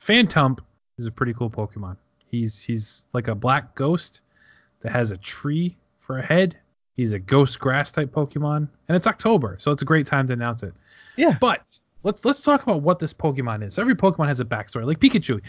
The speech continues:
Speaker 1: he's an electric mouse. He's really cute, you know. Well, <sighs> this Pokemon is actually the ghost of a dead child.
Speaker 2: <laughs>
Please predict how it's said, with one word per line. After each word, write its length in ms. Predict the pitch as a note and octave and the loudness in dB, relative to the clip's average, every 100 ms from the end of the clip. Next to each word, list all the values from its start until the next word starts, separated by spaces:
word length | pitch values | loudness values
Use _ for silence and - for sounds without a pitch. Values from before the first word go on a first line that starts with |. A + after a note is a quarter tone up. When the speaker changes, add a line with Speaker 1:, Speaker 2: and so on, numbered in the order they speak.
| - | -4
Speaker 1:
he's 200 | - B3 | 2 4
an 60 | G3+ | 6
electric 380 | D#3 D#3 C3+ B2 | 4 2 -2 -4
mouse. 460 | A#2 F#2+ - - _ | -6 -6 -12 -14 _
He's 200 | A3+ D#3 | 2 2
really 160 | C3+ | 0
cute, 280 | A2+ A#2+ G#2 - | 0 -6 -6 -2
you 100 | C#3 | -2
know. 180 | G2+ F#2 _ _ _ - | -2 -6 _ _ _ 2
Well, 260 | G3+ - _ _ _ _ _ | 4 2 _ _ _ _ _
<sighs> 60 | - - - - - - - _ _ _ - | -12 -10 -12 -16 -20 -20 -20 _ _ _ -2
this 180 | G3+ | 0
Pokemon 560 | - G#3+ A3 F3 E3+ D#3+ | 2 2 4 4 6 6
is 120 | B2 | 4
actually 320 | C3+ C#3+ C#3+ | 0 0 0
the 100 | B2 | 0
ghost 460 | A2+ - A#2 A#2 - | -2 -2 0 0 0
of 140 | A2 | 0
a 40 | G#2+ | 0
dead 500 | G#2 - A2 A2+ A2 | -4 -2 0 0 -2
child. 560 | - A#2+ F#2+ F2 E2+ | -2 -2 -2 -6 -12
Speaker 2:
<laughs> 60 | - | -16